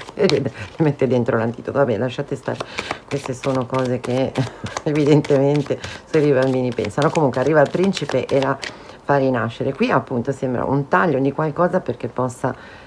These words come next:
eh, nascere qualcos'altro. Vediamo, vediamo un po', perché quella carta non è sempre negativa. È qualcosa che adesso è molto, molto in sospeso.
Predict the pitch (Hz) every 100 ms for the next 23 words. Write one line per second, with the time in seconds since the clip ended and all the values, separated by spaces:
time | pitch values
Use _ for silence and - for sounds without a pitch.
0 | - 123 120 117 117 123 120 131 120 -
1 | 110 - 117 - - - - - - -
2 | 156 120 - 69 135 151 147 120 117 -
3 | - - - - 117 123 156 147 117 113
4 | 127 113 - 113 113 107 107 110 - -
5 | - - - 254 196 156 151 156 151 165
6 | 147 120 120 - 139 - - 127 120 113
7 | 120 123 120 110 113 120 113 113 117 -
8 | - 90 92 92 107